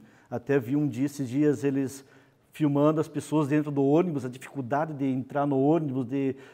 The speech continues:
de se locomover, é, até seu trabalho. E, então, saem de manhã, trabalham, almoçam lá e no final da tarde retornam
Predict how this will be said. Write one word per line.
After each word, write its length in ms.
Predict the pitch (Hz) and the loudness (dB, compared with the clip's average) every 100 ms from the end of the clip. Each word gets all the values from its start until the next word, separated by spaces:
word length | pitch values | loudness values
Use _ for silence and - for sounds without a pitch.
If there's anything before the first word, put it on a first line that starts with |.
| - | -12
de 60 | 135 | -2
se 120 | 160 | 2
locomover, 1040 | 147 147 151 143 110 135 170 160 139 - - - - | 2 0 0 0 2 2 2 2 0 -4 -14 -20 -4
é, 320 | 135 135 135 | 2 2 2
até 340 | 135 135 143 143 | 0 -2 -2 -2
seu 220 | 143 147 | -2 -4
trabalho. 600 | 127 135 131 147 180 123 - - - - | -2 0 2 2 0 -6 -10 -20 -20 -6
E, 340 | 156 156 156 151 - - | 0 2 0 -2 -10 -8
então, 180 | - 165 | -2 -2
saem 300 | 160 180 190 | 2 2 4
de 140 | 180 | 6
manhã, 560 | 175 175 170 165 190 226 | 6 4 4 2 2 0
trabalham, 640 | 220 165 147 143 170 202 | 0 -2 2 2 2 0
almoçam 560 | 160 143 156 185 - 165 | -2 0 0 -2 -4 -4
lá 220 | 147 165 | 0 0
e 40 | 196 | -2
no 120 | 196 | -4
final 280 | 202 196 202 | -2 0 0
da 100 | 202 | 0
tarde 320 | 208 208 220 | 2 2 2
retornam 580 | 254 269 247 254 247 | -4 0 2 2 -2